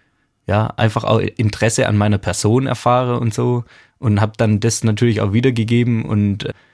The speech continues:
da lernt man sehr, sehr viele spannende Leute kennen, wo, an Orten, wo man's gar nicht so glaubt.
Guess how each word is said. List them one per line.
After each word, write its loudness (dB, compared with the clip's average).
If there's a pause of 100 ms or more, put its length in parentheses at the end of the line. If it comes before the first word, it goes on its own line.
(220)
da -2
lernt 0
man 0
sehr, -2
sehr 0
viele 0
spannende 0
Leute 2
kennen, -4
wo, -6
an -4
Orten, 0
wo 0
man's -4
gar -4
nicht -2
so -4
glaubt. -6